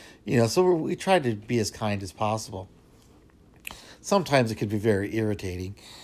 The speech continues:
And if you have a parent or loved one that suffers from Alzheimer's or dementia, you'll understand this. But so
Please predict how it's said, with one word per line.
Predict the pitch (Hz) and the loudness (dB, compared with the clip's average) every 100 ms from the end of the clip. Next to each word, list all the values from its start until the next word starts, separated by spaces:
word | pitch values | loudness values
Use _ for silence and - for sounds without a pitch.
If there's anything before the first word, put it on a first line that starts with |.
| - - - - | -20 -20 -20 -6
And | 113 110 | -2 0
if | 113 - | -2 -2
you | 143 123 | 0 4
have | 117 110 | 4 4
a | 107 | 0
parent | - 113 107 110 - | -2 -2 0 0 -2
or | 104 | -2
loved | 104 104 | 0 0
one | 104 104 101 98 - - - - _ | -2 -4 -4 -8 -16 -20 -20 -20 _
that | 123 104 | -4 -2
suffers | - 123 107 107 - | -2 -4 -2 -6 -6
from | 104 104 | -6 -4
Alzheimer's | 104 101 - 104 107 104 104 | -2 -2 -2 -4 -2 -2 -4
or | |
dementia, | 101 98 110 104 104 95 101 - - - - - | -4 -4 -4 -4 -4 -6 -8 -14 -20 -20 -20 -8
you'll | 123 113 104 | 2 4 4
understand | 101 92 - 110 104 | 2 -2 0 0 0
this. | 92 - | -6 -4
But | 101 107 - - - - - | -4 -4 -12 -20 -20 -20 -12
so | - 139 120 113 | 4 8 10 8